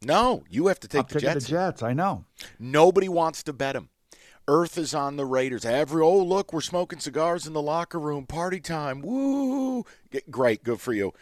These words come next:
Speaker 1: Reality comes to town this week. This Jets defense is gonna eat Aiden O'Connell alive.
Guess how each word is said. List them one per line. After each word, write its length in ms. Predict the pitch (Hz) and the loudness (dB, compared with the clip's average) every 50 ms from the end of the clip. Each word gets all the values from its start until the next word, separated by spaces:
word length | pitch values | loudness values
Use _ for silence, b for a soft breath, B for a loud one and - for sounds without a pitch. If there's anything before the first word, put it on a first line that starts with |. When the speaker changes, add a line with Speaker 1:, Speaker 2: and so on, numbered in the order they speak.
| b b b | b b b
Speaker 1:
Reality 500 | - 120 131 139 147 147 147 147 135 123 | -4 0 2 4 6 6 6 4 4 2
comes 260 | - - 123 110 - - | -2 -4 -6 -6 -6 -12
to 60 | - | -12
town 280 | - 123 113 101 98 | -8 -6 -4 -4 -4
this 180 | 87 80 - - | -6 -10 -12 -10
week. 240 | 92 80 69 _ _ _ _ _ _ - | -12 -12 -12 _ _ _ _ _ _ -6
This 180 | 147 147 131 - | -6 -4 -4 -2
Jets 280 | - 135 123 120 - | 0 2 2 2 0
defense 420 | - 123 120 117 - 123 120 113 - | -4 -6 -6 -6 -6 -8 -8 -8 -8
is 100 | 101 - | -10 -8
gonna 160 | - 101 92 - - | -8 -8 -8 -8 -8
eat 200 | 120 110 113 - - | -8 -8 -8 -8 -8
Aiden 280 | 104 101 101 98 95 95 | -6 -6 -6 -8 -8 -10
O'Connell 580 | 90 85 - - - 95 90 87 82 80 87 - | -12 -12 -12 -12 -10 -10 -8 -8 -10 -10 -10 -10
alive. 720 | 95 90 82 78 78 78 76 71 67 67 65 - - - | -10 -8 -8 -6 -6 -6 -6 -6 -8 -10 -12 -16 -20 -20